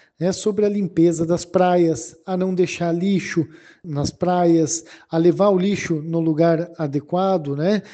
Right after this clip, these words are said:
Seja sua latinha, sua garrafinha pet,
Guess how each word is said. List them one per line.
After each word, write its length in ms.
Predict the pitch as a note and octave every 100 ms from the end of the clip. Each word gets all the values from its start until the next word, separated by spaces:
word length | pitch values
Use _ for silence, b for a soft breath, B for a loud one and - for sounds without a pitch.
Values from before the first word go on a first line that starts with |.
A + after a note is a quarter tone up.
| B B
Seja 360 | D3 - F3+ E3
sua 520 | - F3+ E3+ C3 C3
latinha, 800 | C#3 C3+ - - G#3+ F3+ D3+ C3
sua 260 | B2+ D3+ C#3+
garrafinha 640 | C#3 D3 C#3 C3 E3 D3+
pet, 600 | - F#3+ F#3+ - - C#3